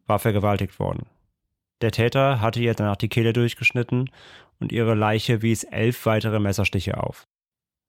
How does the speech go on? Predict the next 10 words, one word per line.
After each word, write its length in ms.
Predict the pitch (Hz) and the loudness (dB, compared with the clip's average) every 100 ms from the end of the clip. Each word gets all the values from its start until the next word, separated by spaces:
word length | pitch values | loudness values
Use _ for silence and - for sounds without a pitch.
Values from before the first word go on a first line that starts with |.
| _ _ _ - | _ _ _ -6
Die 100 | 101 | -4
zwanzig 400 | - 113 120 - | 0 0 -2 -2
Pfennig 360 | 117 123 139 | 0 0 0
Telefongeld 760 | - 117 110 131 139 113 117 117 | -2 -4 0 0 2 2 0 0
fand 220 | - 113 | -2 0
man 140 | 113 | 0
ebenfalls 460 | - 98 101 101 95 | 0 -2 -2 -2 -2
noch 100 | 98 | -2
am 100 | 95 | -2
Tatort. 500 | - 101 - - - | -2 -2 -2 -8 -10